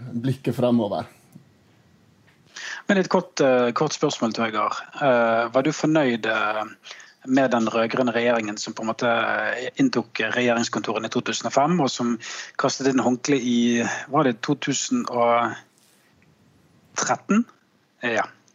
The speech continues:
Speaker 2: Eh, var du fornøyd med åtte års, eh, rødgrønt styre ledet av Jens Stoltenberg og, og gjengen?
Speaker 1: <laughs> Eh,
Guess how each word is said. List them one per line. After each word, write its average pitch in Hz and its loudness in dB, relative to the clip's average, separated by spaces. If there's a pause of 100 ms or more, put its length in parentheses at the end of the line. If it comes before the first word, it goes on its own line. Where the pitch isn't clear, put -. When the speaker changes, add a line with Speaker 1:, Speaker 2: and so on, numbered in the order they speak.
(200)
Speaker 2:
Eh, 120 4
var 131 4
du 131 4
fornøyd 160 2
med 113 0
åtte 117 -2
års, - -4
eh, 110 0
rødgrønt 117 0
styre 113 0
ledet 113 0
av 117 2
Jens 113 -2
Stoltenberg 113 0
og, 110 0
og 120 2
gjengen? 113 0 (1000)
Speaker 1:
<laughs> 120 0 (640)
Eh, 107 0